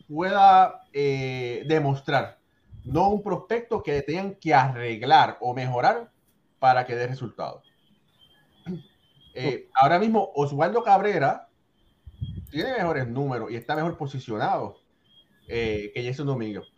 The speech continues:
Vamos a decir que los Yankees den a Oswaldo Cabrera y a Jason Domínguez. ¿A quién, qué, qué tipo de jugador pueden traer? Eh, hemos visto que si tú tienes un jugador que es interesado para alguien,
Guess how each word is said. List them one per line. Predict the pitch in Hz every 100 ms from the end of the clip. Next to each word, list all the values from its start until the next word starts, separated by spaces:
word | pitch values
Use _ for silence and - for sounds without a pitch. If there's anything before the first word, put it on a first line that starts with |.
| _ _
Vamos | 131 151 175
a |
decir | 196 196
que | 151
los | 139 127
Yankees | 147 160 160
den | 156 175 -
a | 131
Oswaldo | 131 147 165
Cabrera | 156 147 175 175 - _
y | - 135
a |
Jason | 143 143 151
Domínguez. | 139 110 98 76 - _ _ _ _ _ - _ - _ _ _ _ -
¿A | 165 -
quién, | 185 208 220 202 _ _ _ _ _
qué, | 202 202 -
qué | 208
tipo | 208 208 214 196
de |
jugador | 170 160 139 160 170
pueden | 143 156 160
traer? | 151 131 127 185 - _ _ _ _ _
Eh, | - 127 120 113 107 101 87 - _ _ -
hemos | 135 185 147
visto | 190 - 202 -
que | 147 131 120 107 87 _ _ _ _ _
si | 139
tú | 139
tienes | 139 180
un | 185
jugador | 180 165 139 180 185 -
que |
es | 131
interesado | 165 156 151 135 160 151
para | 147
alguien, | 180 143